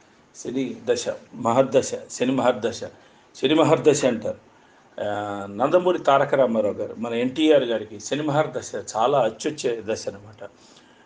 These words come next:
శని మహర్దశలోనే ఆయన ముఖ్యమంత్రి అయ్యారు.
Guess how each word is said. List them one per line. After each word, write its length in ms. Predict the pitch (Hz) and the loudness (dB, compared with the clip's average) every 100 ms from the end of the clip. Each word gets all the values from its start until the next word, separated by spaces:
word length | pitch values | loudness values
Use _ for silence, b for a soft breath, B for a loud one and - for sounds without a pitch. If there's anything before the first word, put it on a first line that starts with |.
| - | -2
శని 180 | 151 175 | 2 4
మహర్దశలోనే 800 | 170 180 165 160 - 160 147 147 | 6 4 6 4 4 4 6 4
ఆయన 360 | 120 110 98 - - - _ _ _ - | 2 0 -4 -10 -18 -20 _ _ _ -8
ముఖ్యమంత్రి 540 | 120 - 143 131 113 110 | -6 -4 -4 -4 -2 -4
అయ్యారు. 420 | 107 107 113 | -2 -6 -8